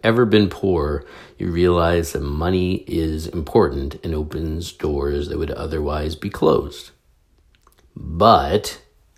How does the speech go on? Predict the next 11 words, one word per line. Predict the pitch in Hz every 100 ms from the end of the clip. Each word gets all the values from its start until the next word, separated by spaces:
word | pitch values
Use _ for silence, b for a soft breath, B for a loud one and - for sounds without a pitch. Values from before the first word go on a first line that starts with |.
| _ -
you | 90
don't | 87 80
need | 78 85 85 80 -
endless | 80 71 71
piles | - - 76 69 67 - - -
of | 76 76
money. | - - - _ _ _ _ _ _ B B B B B
Live | 127 165
a |
frugal | 180 - 135 143 127
life. | 110 135 - -